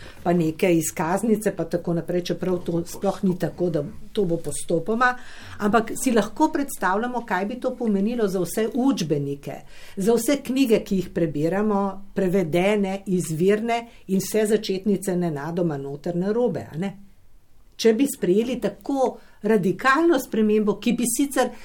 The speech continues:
strahovito olajšala in na prvi pogled je izredno simpatična, ne, rečeš, samo tole si morajo še zapomniti naši ljubi Slovenci, ob in in,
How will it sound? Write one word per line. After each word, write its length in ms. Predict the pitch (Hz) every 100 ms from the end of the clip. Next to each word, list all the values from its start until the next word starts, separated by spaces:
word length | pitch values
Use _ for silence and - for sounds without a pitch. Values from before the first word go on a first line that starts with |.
| - -
strahovito 760 | - 262 269 262 233 294 277 208
olajšala 640 | 156 143 175 - 277 269 185
in 120 | 196
na 80 | 175
prvi 340 | 214 220 220
pogled 360 | 214 170 180 180
je 80 | 180
izredno 480 | 156 170 202 226 240
simpatična, 880 | - 185 151 131 - 214 - 202 135
ne, 220 | 156 180 - - 202
rečeš, 420 | 196 202 214 - - - -
samo 300 | - 285 294 262
tole 320 | 254 202 151
si 200 | - 202
morajo 300 | 180 175 165
še 160 | 165 170
zapomniti 640 | 165 - 165 196 233 220
naši 260 | 165 165 208
ljubi 280 | 180 170 170
Slovenci, 640 | - 147 180 233 226 226 - - -
ob 320 | 214 226 233 -
in 220 | 202 190
in, 240 | 196 180